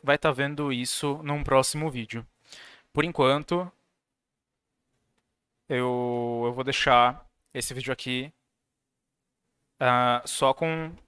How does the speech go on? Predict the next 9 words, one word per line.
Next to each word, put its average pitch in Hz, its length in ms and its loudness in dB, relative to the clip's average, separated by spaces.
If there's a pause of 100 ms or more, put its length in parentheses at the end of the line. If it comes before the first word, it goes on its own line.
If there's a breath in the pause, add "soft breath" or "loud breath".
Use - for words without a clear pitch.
(1040)
o, 120 1040 -4 (140)
o, 135 240 -8
o 123 60 -8
título 135 520 -2 (640)
pra 147 260 10
seletores 160 460 -2
únicos. - 480 -12 (840)
Nesse 135 380 -2
caso, 135 1080 4